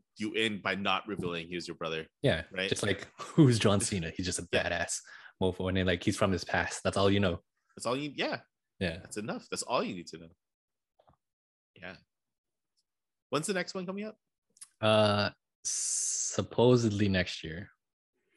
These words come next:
Speaker 2: But Justin Lin, the guy who made, like, the, all the good ones, he pulled out because Vin Diesel was being difficult, <laughs> apparently.
Speaker 1: What a surprise.
Speaker 2: He's probably like, "No, man, I need more <laughs> explosions." Or so-,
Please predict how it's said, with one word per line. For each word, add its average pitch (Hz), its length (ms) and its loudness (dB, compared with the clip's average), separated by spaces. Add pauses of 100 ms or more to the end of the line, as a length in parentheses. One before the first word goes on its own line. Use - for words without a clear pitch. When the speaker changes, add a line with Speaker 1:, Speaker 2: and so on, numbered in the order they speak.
(360)
Speaker 2:
But 101 380 6 (380)
Justin 101 400 2
Lin, 95 460 4 (840)
the 92 80 0
guy 90 160 4
who 90 100 4
made, 90 400 0
like, 95 160 0
the, 92 100 0
all 101 160 4
the 92 60 4
good 90 180 4
ones, 90 300 -2
he 98 120 0
pulled 98 260 4
out 92 180 4
because 90 240 0
Vin 90 160 2
Diesel 90 240 2
was 87 60 0
being 90 200 0
difficult, - 520 -2
<laughs> - 60 -10
apparently. - 800 4 (720)
Speaker 1:
What 113 180 2
a 139 80 4
surprise. 87 920 -2
Speaker 2:
He's 143 120 6
probably 156 380 8
like, 135 300 4
"No, 127 240 8
man, 104 180 6
I 107 60 6
need 113 180 6
more 113 220 6
<laughs> - 40 -12
explosions." - 680 2
Or 135 140 4
so-, - 200 2